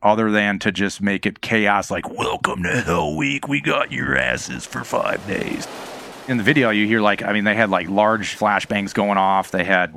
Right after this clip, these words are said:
sixties, like, multiple sixties going off at one time. And then they bring you into that grinder area in your boat crew, and you're supposed to stay with your boat crew. And then they, they have the San Diego Fire Department come out, and, or I think it's the San Diego Fire Department, but, uh, they have a deck gun,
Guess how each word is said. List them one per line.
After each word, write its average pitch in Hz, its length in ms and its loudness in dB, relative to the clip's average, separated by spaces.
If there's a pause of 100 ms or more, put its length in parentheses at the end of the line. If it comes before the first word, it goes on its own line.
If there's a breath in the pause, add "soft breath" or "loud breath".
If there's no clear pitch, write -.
(140)
sixties, 110 760 -2
like, 90 220 0
multiple 110 460 0
sixties 101 400 -2
going 101 180 2
off 95 180 2
at 92 60 -8
one 92 160 0
time. 92 320 2
And 92 60 0
then 95 80 0
they 101 100 2
bring 117 240 2
you 117 120 2
into 113 120 2
that 101 160 2
grinder 107 380 4
area 98 140 4
in 92 40 2
your 90 80 0
boat 104 220 2
crew, 92 360 0
and 90 280 -2
you're 92 80 2
supposed 160 240 4
to 113 80 -2
stay 135 180 4
with 127 120 2
your 107 80 0
boat 120 260 4
crew. 107 340 2 (880 loud breath)
And 123 140 4
then 123 120 2
they, 113 180 4 (180)
they 110 220 6
have 117 140 4
the 95 60 -2
San 120 200 2
Diego 104 180 4
Fire 113 160 2
Department 95 340 0
come 101 140 2
out, 90 240 2 (340)
and, 92 280 0
or 95 80 2
I 87 60 2
think 92 140 0
it's 76 100 -8
the - 120 -16
San 76 80 -4
Diego 73 220 -6
Fire - 140 -6
Department, 78 380 -6
but, 82 320 -2
uh, 80 340 2
they 101 100 2
have 95 80 4
a - 40 -6
deck - 280 2
gun, 80 320 -4